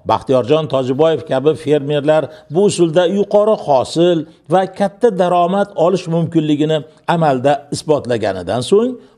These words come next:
hozir qaysi fermer dalasiga bormang, havza qazib, yangi jihozlar o'rnatayotganini ko'rasiz.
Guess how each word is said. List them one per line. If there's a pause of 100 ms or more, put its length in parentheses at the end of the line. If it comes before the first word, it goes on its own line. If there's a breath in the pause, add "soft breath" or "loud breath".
hozir (340)
qaysi
fermer (100)
dalasiga (100)
bormang, (200 loud breath)
havza (120)
qazib, (280 loud breath)
yangi
jihozlar (360)
o'rnatayotganini (100)
ko'rasiz.